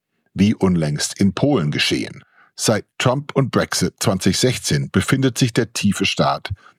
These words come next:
im Abwehrkampf gegen das eigene Volk. Nun werden sie langsam verzweifelt, denn sie müssen anfangen, die gefährliche Meinungsfreiheit und Demokratie, pardon,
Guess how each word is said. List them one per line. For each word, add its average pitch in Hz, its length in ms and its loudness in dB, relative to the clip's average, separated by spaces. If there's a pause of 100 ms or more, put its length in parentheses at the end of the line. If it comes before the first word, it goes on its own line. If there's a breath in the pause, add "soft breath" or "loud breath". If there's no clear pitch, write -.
(140)
im 95 300 2
Abwehrkampf - 840 -2
gegen 90 300 2
das - 300 -2
eigene 78 340 0
Volk. - 540 -4 (640 loud breath)
Nun 165 480 2
werden 117 320 2
sie 120 100 4
langsam 95 400 2
verzweifelt, - 760 -2 (400 loud breath)
denn 104 120 4
sie 101 120 2
müssen 151 420 0
anfangen, 92 640 0 (340 loud breath)
die 98 100 2
gefährliche 139 760 2
Meinungsfreiheit 90 1040 0
und 92 220 0
Demokratie, 92 800 0 (400)
pardon, 78 460 0